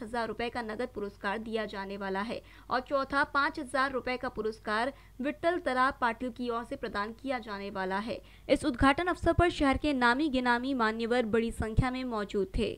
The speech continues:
शनिवार रविवार दो दिन खेले जाने वाले कबड्डी मुकाबले में जिला और बाहरी जिलों से प्रतिभावंत खिलाड़ी यहां पर अपना प्रदर्शन कर रहे हैं। स्पर्धा में उत्कृष्ट प्रदर्शन करने वाले बेस्ट रेडर, बेस्ट कोचर, man of the match,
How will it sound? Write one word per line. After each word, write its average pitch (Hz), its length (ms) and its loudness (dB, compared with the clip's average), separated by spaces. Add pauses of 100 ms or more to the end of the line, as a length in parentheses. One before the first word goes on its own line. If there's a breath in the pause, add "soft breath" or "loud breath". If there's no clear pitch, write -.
(360 loud breath)
शनिवार 302 440 6
रविवार 302 420 6
दो 285 200 6
दिन 285 220 2
खेले 254 280 6
जाने 240 280 2
वाले 233 320 6
कबड्डी 233 400 2
मुकाबले 226 460 0
में 254 180 -2
जिला 220 240 2
और 285 120 2
बाहरी 220 440 0
जिलों 233 300 -2
से 202 240 -2 (340 loud breath)
प्रतिभावंत 262 640 2
खिलाड़ी 233 420 0
यहां 220 480 -2
पर 208 340 0
अपना 214 280 -2
प्रदर्शन 214 460 -2
कर - 180 0
रहे 208 220 0
हैं। 220 220 -2 (200 loud breath)
स्पर्धा 294 380 6
में 349 100 -2
उत्कृष्ट 294 460 2
प्रदर्शन 247 420 2
करने 226 260 -2
वाले 214 260 4
बेस्ट 226 400 -2
रेडर, 220 460 2 (280 loud breath)
बेस्ट 262 360 2
कोचर, 214 580 2
man 240 260 2
of 220 160 -2
the 214 120 -2
match, 208 380 -2